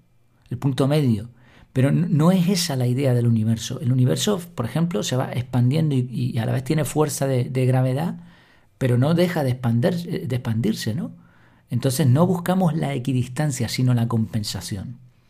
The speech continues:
Esta compensación nos permite avanzar. Otro ejemplo. Estás en una barca, una barca de remos, y tienes dos remos.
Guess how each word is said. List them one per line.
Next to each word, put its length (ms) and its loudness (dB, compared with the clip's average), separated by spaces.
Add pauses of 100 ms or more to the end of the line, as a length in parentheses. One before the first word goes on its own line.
(420)
Esta 220 2
compensación 800 2
nos 120 4
permite 440 -2
avanzar. 580 -6 (500)
Otro 200 -4
ejemplo. 440 -8 (560)
Estás 220 0
en 60 4
una 140 4
barca, 380 2
una 160 0
barca 260 0
de 120 0
remos, 500 2 (640)
y 180 0
tienes 300 0
dos 160 4
remos. 460 0